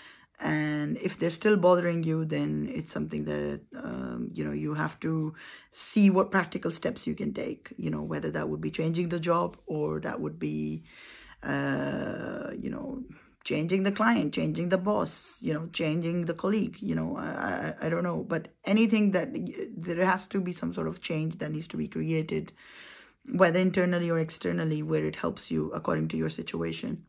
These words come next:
So I, I think this is something you have to figure out according to, because obviously I'm, I don't know through this camera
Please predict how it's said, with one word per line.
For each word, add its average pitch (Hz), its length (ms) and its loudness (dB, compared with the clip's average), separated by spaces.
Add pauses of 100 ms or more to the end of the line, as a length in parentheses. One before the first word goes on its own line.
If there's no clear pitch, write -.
(920)
So - 160 2
I, 214 200 2
I 202 80 8
think 233 160 8
this 214 120 6
is 196 40 2
something 196 220 4
you 185 140 2
have 175 180 2
to 170 80 -2
figure 165 300 0
out 160 360 0
according 165 480 -2
to, 156 300 -2
because 151 220 -4
obviously 147 280 -4
I'm, 156 240 0
I 156 120 -4
don't 151 160 -2
know 165 300 -2 (420)
through 180 160 0
this 160 180 0
camera 170 640 2